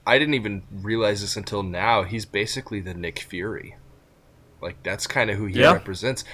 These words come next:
Speaker 1: He doesn't have any powers himself. He can't, he probably wouldn't be able to, in hand-to-hand combat, he wouldn't be able to defend himself for his life. But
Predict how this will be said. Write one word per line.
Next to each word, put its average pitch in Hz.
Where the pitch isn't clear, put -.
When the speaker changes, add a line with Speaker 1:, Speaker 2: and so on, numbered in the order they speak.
Speaker 1:
He 131
doesn't 135
have 120
any 123
powers 82
himself. 95
He 131
can't, 127
he 135
probably 135
wouldn't 110
be 110
able 107
to, 98
in 110
hand-to-hand 113
combat, 101
he 113
wouldn't 101
be 95
able 92
to 87
defend 92
himself 85
for 76
his -
life. 101
But 107